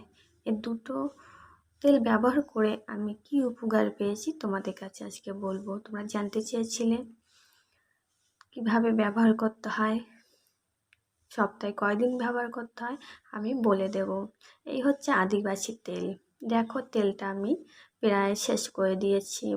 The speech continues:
বহুদিন ধরে ব্যবহার করছি আদিবাসী তেল। আদিবাসী তেল ব্যবহার করে আমি কি উপকার পেয়েছি তোমাদের কাছে, সেটাও বলে দেব। এই দেখো, আদিবাসী অয়েল, হেয়ার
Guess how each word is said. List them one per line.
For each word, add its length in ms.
বহুদিন 540
ধরে 220
ব্যবহার 400
করছি 440
আদিবাসী 580
তেল। 240
আদিবাসী 520
তেল 220
ব্যবহার 400
করে 220
আমি 220
কি 200
উপকার 440
পেয়েছি 360
তোমাদের 400
কাছে, 260
সেটাও 340
বলে 260
দেব। 200
এই 160
দেখো, 360
আদিবাসী 680
অয়েল, 320
হেয়ার 300